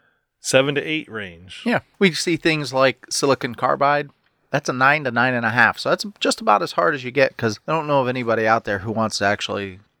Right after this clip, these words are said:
Speaker 2: do surface prep with diamonds.
Speaker 1: Yeah, and then you get down into some other common ones that we see, uh, like a walnut shell, which is like a four and a half to five. And where you get into abrasives like that would be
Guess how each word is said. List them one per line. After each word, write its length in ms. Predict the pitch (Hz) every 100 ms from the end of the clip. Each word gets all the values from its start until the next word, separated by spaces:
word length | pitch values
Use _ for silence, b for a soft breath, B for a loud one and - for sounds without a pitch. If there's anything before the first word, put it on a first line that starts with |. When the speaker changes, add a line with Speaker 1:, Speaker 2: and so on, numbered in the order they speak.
| _ -
Speaker 2:
do 140 | 117
surface 380 | - 110 107 -
prep 260 | - 104
with 140 | 98 -
diamonds. 580 | 90 95 90 85 - - _ -
Speaker 1:
Yeah, 200 | 196 214
and 100 | 208
then 120 | 220
you 60 | 220
get 160 | 202
down 280 | 135 131 143
into 640 | 135 131 123 127 127 123
some 440 | 120 - 123 127 -
other 240 | 147 147 143
common 340 | 147 139 135
ones 200 | 131 131
that 80 | 127
we 120 | 123
see, 500 | 120 - 131 127 120 -
uh, 280 | 117 113 113
like 260 | 117 135
a 80 | 117
walnut 540 | 117 135 135 127 110
shell, 480 | - - 117 117 120
which 180 | 120 -
is 120 | 117
like 140 | 120 113
a 60 |
four 280 | 113 113 113
and 80 | 110
a 40 |
half 260 | 104 104 -
to 80 | 107
five. 440 | - 180 113 104
And 120 | 113 123
where 100 | 151
you 120 | 165
get 180 | 151 147
into 460 | 135 123 120 113 _ _ _
abrasives 540 | 135 120 139 120 127 113
like 280 | 120 113
that 340 | - 185 156 123
would 260 | 123 123
be 400 | 117 127 127 127